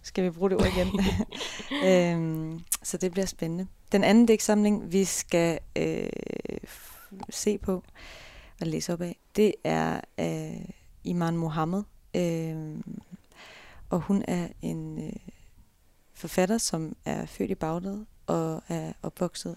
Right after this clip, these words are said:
i Stockholm og bosat i Malmø. Øhm, og i år to tusind og atten, der udkom hun så med den, øh, svenske digtsamling, øh, Bakom trædet rykker, på det svenske Nordsteds,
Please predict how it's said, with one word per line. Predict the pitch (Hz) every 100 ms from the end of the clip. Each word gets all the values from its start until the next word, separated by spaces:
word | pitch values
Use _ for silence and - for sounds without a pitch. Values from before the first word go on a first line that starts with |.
| -
i | 160
Stockholm | - - 185 - 202 196 -
og | 165 -
bosat | - 165 - 175 175
i |
Malmø. | 170 156 156 165 170 - - - - - - - - _ -
Øhm, | 180 165 156 151 151 147 151 - -
og | 170 165 156 - - - - - - - - -
i | 170 165 - _ - _ _ _ _ _ -
år |
to | - 208
tusind | 220 190
og | 170
atten, | 165 170 190
der | 196 190
udkom | 180 185 - 185
hun | 170 175
så | - 175
med | 165 170 - - - - - - -
den, | 165 160 -
øh, | 156 160 - -
svenske | - - 170 - 185 175
digtsamling, | 185 - 196 190 196 - -
øh, | 170 160
Bakom | - 170 - 180 175
trædet | - 175 165 - 170 -
rykker, | 170 - 190 220 - _ _
på | - 175
det | - 165
svenske | - 165 165 -
Nordsteds, | 180 165 170 - 185 -